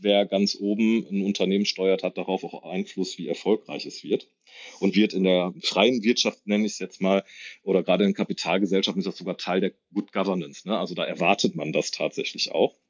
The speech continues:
Und unsere Branche ist da anders geprägt. Und das fragen wir tatsächlich auch immer in den Kontext Vergütungsstudien ab.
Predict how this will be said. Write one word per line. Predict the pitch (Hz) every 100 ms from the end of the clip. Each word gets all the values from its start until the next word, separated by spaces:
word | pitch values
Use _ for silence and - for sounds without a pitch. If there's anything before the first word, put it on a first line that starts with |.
| _ _ _
Und | 92 92 95 - -
unsere | 98 95
Branche | 80 87 104 117
ist | 82 -
da | 98 98 - - - _
anders | 95 104 98 - -
geprägt. | 90 - 95 107 208 - - _ -
Und | 95
das | 101 - -
fragen | - 95 104
wir | 104
tatsächlich | - 92 107 98
auch | 90
immer | 98 95
in |
den | 87
Kontext | - 95 101 87
Vergütungsstudien | - 82 101 143 - - 143 143 139
ab. | 131 175